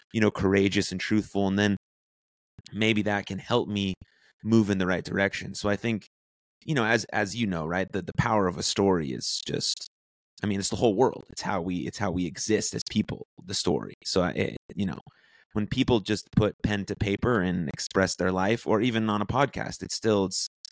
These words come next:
uh, I feel like it's just a, it's a really magical thing. And, uh, you know, even with all the technology and stuff, it's still right here with this. Uh, so even though we're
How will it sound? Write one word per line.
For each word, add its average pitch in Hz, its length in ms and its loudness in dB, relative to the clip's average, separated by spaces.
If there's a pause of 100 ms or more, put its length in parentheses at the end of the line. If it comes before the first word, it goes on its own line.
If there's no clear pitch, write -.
(320)
uh, 92 180 -2
I - 40 -6
feel 92 200 2
like 85 160 0
it's - 120 -8
just - 200 -2
a, - 140 -6
it's - 180 -2
a 95 60 2
really 95 220 4
magical 87 400 -6
thing. 90 420 -4
And, 90 260 -8
uh, 58 180 -10 (360)
you - 100 -8
know, - 120 -12 (480)
even 110 220 0
with 98 120 -2
all 101 240 6
the 92 260 0 (120)
technology 95 720 -2
and 92 100 -2
stuff, 92 320 2
it's - 120 -6
still 92 360 -2 (580)
right 98 200 2
here 78 260 -10 (380)
with 101 200 0
this. - 380 -4 (260)
Uh, 82 320 -8
so 87 340 -8 (340)
even 107 200 2
though 95 100 8
we're 95 220 6